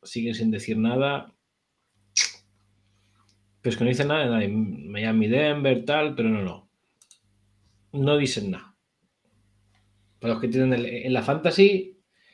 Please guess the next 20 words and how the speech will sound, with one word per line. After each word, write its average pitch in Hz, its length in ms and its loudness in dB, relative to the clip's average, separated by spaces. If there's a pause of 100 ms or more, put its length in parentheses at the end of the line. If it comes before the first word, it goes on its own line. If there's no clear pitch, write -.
(360)
mala 117 220 2
noche. 110 320 0
Y 123 120 0
yo 143 100 10
he 147 60 8
puesto 147 280 2
que, 123 120 2
que 117 80 -2
mi 117 80 4
predicción 113 240 0
de 131 60 2
la 131 80 4
semana 131 400 2
es - 320 -4 (300)
tres 170 300 6
cero 107 400 0
si 123 260 0
hoy 143 180 4
juega 139 320 4
Jokic 214 300 4